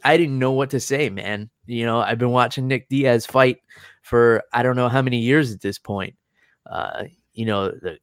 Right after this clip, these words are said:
the Goga Plata, uh, submission over Takanori Gomi, you know, it, the, the knockout of Robbie Lawler. Like, I don't know what to say. I, I'm, I'm at a loss for words. I, I'm not the type to get starstruck,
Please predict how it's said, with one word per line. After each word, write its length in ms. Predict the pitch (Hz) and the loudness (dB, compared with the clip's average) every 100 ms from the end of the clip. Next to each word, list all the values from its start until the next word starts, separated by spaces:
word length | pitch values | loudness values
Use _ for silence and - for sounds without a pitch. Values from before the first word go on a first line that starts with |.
| - | -14
the 40 | |
Goga 360 | 117 131 139 135 | 2 6 6 4
Plata, 680 | - 123 123 127 127 131 127 _ _ _ _ _ | 2 4 4 6 6 4 0 _ _ _ _ _
uh, 260 | - 98 92 | -6 -4 -4
submission 800 | - 131 117 127 135 143 135 135 | -2 -2 0 0 2 0 0 0
over 220 | 117 101 | 0 -2
Takanori 680 | 131 123 123 123 127 110 98 | 0 0 0 -2 0 0 0
Gomi, 600 | 120 131 131 131 127 - _ _ - | 0 0 0 -2 -2 -8 _ _ -8
you 120 | 110 | -6
know, 300 | 104 95 101 - | -4 -4 -6 -12
it, 140 | 127 _ _ - | -16 _ _ -4
the, 220 | 117 104 | -4 -4
the 80 | 107 | -8
knockout 500 | 123 131 127 139 127 | -2 -2 4 6 6
of 60 | 123 | 6
Robbie 340 | 123 120 120 | 6 4 2
Lawler. 680 | 101 123 135 135 135 131 127 - - | 4 6 6 6 4 2 0 -6 -4
Like, 220 | 104 - | -2 2
I 80 | 165 | 2
don't 100 | 185 | 4
know 140 | 151 | 4
what 160 | 139 139 | 2 0
to 80 | 117 | -4
say. 400 | - 107 85 _ _ | -4 -4 -6 _ _
I, 220 | 127 135 143 | 0 0 0
I'm, 220 | 156 165 - | -2 -2 -4
I'm 100 | 147 | -2
at 140 | 156 151 | 0 2
a 40 | |
loss 300 | 143 131 127 | 4 2 2
for 160 | - 110 | 0 0
words. 300 | 110 98 117 | 0 -2 0
I, 160 | 143 | 0
I'm 180 | - 143 | 0 -2
not 180 | 165 143 | -2 -2
the 80 | 131 | -4
type 220 | 135 131 | -4 -2
to 100 | 120 | -2
get 160 | 117 - | -2 -2
starstruck, 640 | - 104 107 - 123 120 | -4 -2 -2 0 2 2